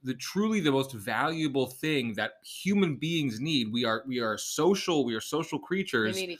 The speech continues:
Speaker 1: we are
Speaker 2: other.
Speaker 1: tribal, we need connection.
Speaker 2: Yeah, we need each other.
Speaker 1: At the very least, you need connection with, uh, another person or two or three, if not a community, right? That's, that if, that, that's probably the, that's the best thing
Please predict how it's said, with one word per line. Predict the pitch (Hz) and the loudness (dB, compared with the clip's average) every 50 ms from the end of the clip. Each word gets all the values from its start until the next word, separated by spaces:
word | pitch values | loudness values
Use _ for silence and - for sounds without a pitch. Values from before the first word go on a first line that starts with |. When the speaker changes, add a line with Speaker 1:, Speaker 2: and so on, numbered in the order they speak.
| - - 123 | -6 2 4
Speaker 1:
we | 135 135 | 6 6
are | 127 | 6
Speaker 2:
other. | 120 | 4
Speaker 1:
tribal, | - - 165 160 165 160 127 120 117 113 - - _ _ - | 2 2 4 4 4 6 4 4 2 2 0 -6 _ _ 0
we | 123 131 | 2 4
need | 143 185 208 202 - | 4 4 2 0 -4
connection. | - - 123 143 147 147 147 - - - 87 - - _ _ - | -10 -6 -4 -2 -2 -2 -2 -6 -6 -6 -6 -8 -10 _ _ -18
Speaker 2:
Yeah, | 214 240 262 262 233 | -16 -16 -14 -14 -14
we | 214 202 | -12 -12
need | 196 185 185 196 | -10 -10 -10 -10
each | 196 - - | -12 -14 -16
other. | - 240 - - | -18 -12 -2 4
Speaker 1:
At | 127 135 131 | 4 6 6
the | 135 | 4
very | 123 113 107 139 160 190 220 214 185 | 2 4 4 6 8 8 8 8 6
least, | 143 131 135 147 175 165 - - 127 | 6 6 6 6 4 2 -2 -2 -2
you | 120 117 | 0 2
need | 120 127 139 147 147 - | 2 2 2 2 0 -4
connection | - 120 117 110 110 110 - - 147 147 143 139 113 | -6 -2 0 0 0 0 0 -2 -2 -2 -2 0 0
with, | 120 117 107 - - - _ _ _ | 0 0 0 -2 -8 -20 _ _ _
uh, | - 113 107 107 107 107 104 104 101 - 110 | -2 -2 0 0 0 0 0 -2 -2 -2 -4
another | 113 113 113 117 117 120 117 | -4 0 0 0 0 0 -2
person | - - - 117 117 113 - 147 131 | -2 -2 0 0 0 0 0 0 2
or | 117 113 | 2 0
two | 107 - 135 | 0 0 0
or | 123 113 110 104 | 2 2 2 0
three, | - - 151 139 127 127 | 2 4 6 6 6 6
if | 135 - - | 2 0 2
not | 156 160 147 | 2 4 4
a | 139 131 | 2 2
community, | - - - 120 117 120 131 156 185 196 175 147 101 92 80 78 | 0 -4 -4 -2 -2 0 2 2 4 4 4 4 2 0 -4 -4
right? | 85 98 104 120 147 147 143 | -2 2 4 4 4 4 4
That's, | 160 170 175 170 - - 120 - - - - _ - | 4 4 4 4 0 -12 -14 -16 -18 -20 -16 _ 2
that | 170 202 208 | 4 6 8
if, | 185 160 - - - 160 | 8 6 6 4 0 4
that, | 185 196 190 | 4 4 6
that's | 208 202 202 | 4 2 4
probably | - 226 214 185 | 4 4 6 6
the, | 143 131 | 4 4
that's | - 175 185 185 - | 6 6 6 6 6
the | 202 170 | 2 2
best | 135 - 156 160 156 - - - - | 4 6 4 4 4 2 -8 -2 4
thing | 151 139 131 123 123 117 117 | 6 6 6 6 4 0 -2